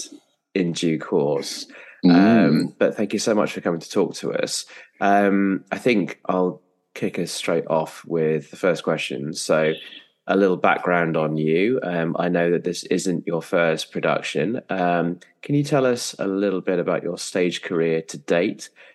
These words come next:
Speaker 1: how you got started, how everything's evolved, et cetera? And then maybe how you have time for, uh, Wemek as well.
Speaker 2: Yeah.
Speaker 1: Massively appreciate it.
Speaker 2: <laughs> Well, no, it, it all began with Wemek, actually. Um,
Speaker 1: Perfect.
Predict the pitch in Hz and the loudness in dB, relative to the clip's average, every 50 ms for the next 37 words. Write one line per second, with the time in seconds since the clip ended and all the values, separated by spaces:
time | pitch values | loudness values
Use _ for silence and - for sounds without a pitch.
0 | _ _ - - 87 85 82 78 76 - 82 - - - - 80 78 76 78 78 | _ _ -4 0 0 2 2 0 0 0 -2 -2 -4 -4 0 2 2 2 2 0
1 | 78 - - 80 76 76 73 78 85 76 76 76 73 76 76 76 76 73 71 73 | -2 -2 -2 0 0 0 -2 -2 -2 0 0 0 -2 -4 -4 -6 -6 -6 -8 -6
2 | 71 80 76 76 73 73 71 73 71 - - - 69 - - - - - - - | -4 -4 -2 -2 -2 -4 -6 -6 -8 -8 -8 -8 -8 -8 -8 -6 -6 -6 -6 -6
3 | - _ _ _ _ _ _ _ _ _ - - - 98 92 87 80 82 87 87 | -10 _ _ _ _ _ _ _ _ _ -12 -6 -4 0 0 0 2 2 2 2
4 | 82 82 78 - 82 80 80 80 80 80 90 82 82 - - 87 80 76 73 71 | 4 2 2 2 0 0 2 2 0 -2 -2 -6 -6 -6 -6 -4 -4 -2 -4 -4
5 | 73 - 87 76 73 73 - - - 76 78 76 82 82 76 73 69 69 - - | -6 -6 -6 -6 -6 -8 -8 -8 -6 -4 -4 -2 -2 -2 -2 -4 -6 -6 -8 -10
6 | 73 71 73 73 71 67 67 67 - _ - - 110 117 120 113 98 82 - 69 | -8 -6 -4 -4 -4 -4 -4 -6 -8 _ 4 6 8 8 8 6 6 4 2 -2
7 | 65 - - 98 95 98 90 85 - 78 - 78 78 76 73 - 80 76 73 - | -8 -10 -6 -2 0 0 0 -2 -4 -6 -4 -4 -4 -2 -4 -4 -4 -6 -2 0
8 | - 113 117 117 107 104 101 - - 87 80 - - _ _ - - - - 135 | 2 4 6 6 6 6 6 6 4 2 2 0 -4 _ _ -20 -4 2 6 6
9 | 143 147 147 160 156 127 110 113 120 123 123 - - _ _ - - - - 110 | 8 8 8 6 6 4 4 4 2 2 0 0 -4 _ _ -20 -20 -2 0 2
10 | 123 147 160 170 95 113 98 - 117 151 196 214 180 113 90 80 85 82 82 82 | 4 6 4 4 4 2 4 4 4 4 4 4 4 4 2 2 0 -2 -2 -2
11 | 80 - - - 82 - - - - - 82 78 78 123 151 - - - 123 110 | -4 -2 0 0 0 2 2 0 2 2 4 4 4 4 2 2 2 4 6 6
12 | 104 107 107 107 110 107 110 110 110 110 - - | 8 8 8 8 8 8 8 8 6 4 2 -4